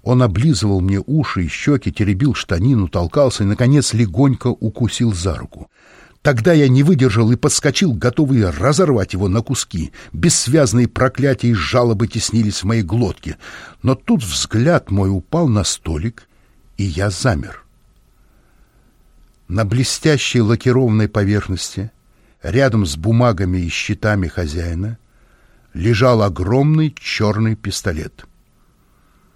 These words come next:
Это был люгер калибра ноль сорок пять с удлиненной рукоятью. Он лежал в лужице воды, и комочки нерастаявшего снега еще облепляли его.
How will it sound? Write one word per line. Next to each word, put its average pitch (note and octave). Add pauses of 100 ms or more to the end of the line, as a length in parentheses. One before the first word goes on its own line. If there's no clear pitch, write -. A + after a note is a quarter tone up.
(360)
Это B2+
был B2+
люгер B2+
калибра A#2
ноль A2
сорок A2
пять B2
с -
удлиненной G#2
рукоятью. G2 (1040)
Он B2+
лежал B2
в F#2
лужице A#2
воды, A2+ (760)
и -
комочки A#2+
нерастаявшего G2
снега A2 (360)
еще F#2+
облепляли G#2
его. A#1